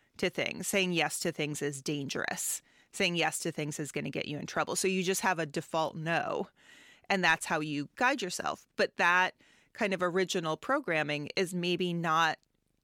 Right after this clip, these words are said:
the kind of life that you wanna live as an adult, or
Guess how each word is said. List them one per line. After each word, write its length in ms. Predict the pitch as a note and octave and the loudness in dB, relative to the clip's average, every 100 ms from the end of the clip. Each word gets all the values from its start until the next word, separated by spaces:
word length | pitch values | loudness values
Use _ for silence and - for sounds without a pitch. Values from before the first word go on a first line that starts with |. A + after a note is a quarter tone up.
| - | -4
the 100 | F#3+ | -4
kind 280 | - F#3 F3 | -2 -2 -2
of 100 | F3+ | 0
life 220 | D#3+ - | 0 0
that 140 | D#3 | -4
you 120 | E3+ | -2
wanna 240 | D#3 D3+ D3 | 0 -2 -2
live 460 | G3+ G#3+ - - - _ - | -2 -4 -6 -14 -20 _ -2
as 200 | D#3+ D#3+ | -2 0
an 100 | D3 | -6
adult, 480 | C#3 F2 G#1 - - - - - - | -4 -2 -2 -4 -12 -16 -18 -8 0
or 460 | F#3+ F3 E3+ E3 | 4 4 4 2